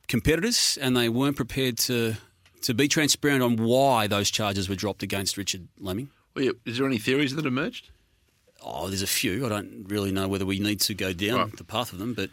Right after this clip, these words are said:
Speaker 2: Do you think it's fair and reasonable that they were dropped then?
Speaker 1: Well, they'll drop because of mistakes made by the controlling body,
Speaker 2: Yeah.
Speaker 1: controlling
Speaker 2: Uh, uh,
Speaker 1: body
Speaker 2: well,
Speaker 1: stewards.
Speaker 2: it reads that way, doesn't it?
Speaker 1: Yeah.
Speaker 2: I don't think it's gonna pass the sniff test, though, is it? They're gonna, well, I saw the minister said he wanted to hear more about it, so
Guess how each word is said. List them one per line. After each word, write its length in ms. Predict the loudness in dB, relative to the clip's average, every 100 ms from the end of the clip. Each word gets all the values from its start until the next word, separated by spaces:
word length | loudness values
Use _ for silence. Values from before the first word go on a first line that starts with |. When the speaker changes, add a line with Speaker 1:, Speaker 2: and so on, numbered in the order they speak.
| _ _
Speaker 2:
Do 80 | -2
you 40 |
think 140 | 0
it's 100 | 0
fair 160 | 2 2
and 140 | 2
reasonable 320 | 2 2 2 0
that 60 |
they 60 | 2
were 60 |
dropped 240 | 2 -2 0
then? 180 | -4 -4 _ _ _ _ _ _ _ _ _ _ _ _ _ _ _
Speaker 1:
Well, 160 | -6 0
they'll 140 | 2
drop 340 | 2 4 2 2 _
because 480 | -4 0 0 2 2
of 520 | 0 0 -6 -8 -16 _
mistakes 680 | 0 2 2 0 2 0 2
made 420 | 0 0 0 -4 -10 -20 _ _ _ _ _ _ _ _ _ _ _ _
by 220 | -2 0 2
the 340 | 0 -2 -2 -10 _ -8
controlling 400 | -6 -2 -2 -2
body, 240 | -4 -4
Speaker 2:
Yeah. 240 | -2 -2 -4 -8 -18 -18 -4
Speaker 1:
controlling 320 | 0 2 2
Speaker 2:
Uh, 20 |
uh, 20 | 2
Speaker 1:
body 100 | 2
Speaker 2:
well, 60 |
Speaker 1:
stewards. 300 | 2 2 -2
Speaker 2:
it 120 | -4 0
reads 280 | 0 0
that 120 | -2 -4
way, 100 | -6
doesn't 160 | -6
it? 60 | -8 -2
Speaker 1:
Yeah. 140 | 2
Speaker 2:
I 100 | 4
don't 160 | 4 4
think 100 | 2
it's 80 | 0
gonna 140 | -2
pass 280 | 0 0 0
the 40 | -2
sniff 220 | -4 -4
test, 220 | -4 -2
though, 100 | -2
is 100 | -2
it? 80 | -2
They're 100 | -2
gonna, 160 | -2 0
well, 140 | 0
I 60 | 0
saw 180 | 0 0
the 80 |
minister 280 | 0 -4 -6
said 160 | -6 -4
he 80 | -4
wanted 260 | -4 -6 -4
to 40 |
hear 160 | -2 0
more 200 | 0 -2
about 180 | -4
it, 120 | -4 -4
so 140 | -4